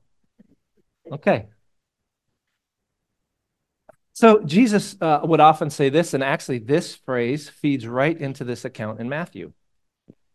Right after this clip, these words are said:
He's talking to these ridiculous people that are all about rules and rituals and stand up, sit down, and smells and bells and robes and all this kind of stuff, and getting mad when the wrong kind of person comes into the church with the wrong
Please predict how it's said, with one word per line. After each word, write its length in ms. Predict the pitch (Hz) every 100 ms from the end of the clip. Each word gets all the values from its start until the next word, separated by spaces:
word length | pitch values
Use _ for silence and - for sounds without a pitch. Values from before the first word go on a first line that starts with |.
| _
He's 180 | 139 127
talking 480 | - 160 170 190 175
to 100 | 151
these 240 | 131 120
ridiculous 540 | 120 110 175 214 180 175
people 320 | 151 131 127
that 100 | 113
are 100 | 110
all 140 | 131
about 300 | 170 175 156
rules 280 | 131 139 143
and 120 | 131
rituals 420 | 123 120 131 123 127
and 100 | 120
stand 300 | 139 147 160
up, 140 | 151
sit 200 | 143 143
down, 300 | 143 135 139
and 100 | 131
smells 360 | - 131 151 151
and 120 | 127
bells 300 | 123 127 123
and 100 | 117
robes 380 | 131 156 143 143
and 160 | 135 - - _
all 160 | 139 170
this 140 | 175
kind 200 | 170 156
of 80 | 147
stuff, 300 | - 135 135
and 100 | 127
getting 300 | 143 190 165
mad 420 | 143 143 139 143 - -
when 100 | 147
the 80 |
wrong 300 | 139 143 170
kind 200 | 170 180
of 80 | 165
person 300 | 170 170 165
comes 220 | 156 156
into 120 | 147 151
the 80 |
church 360 | 147 - 143 143
with 80 | 131
the 100 | 117
wrong 500 | 120 151 156 165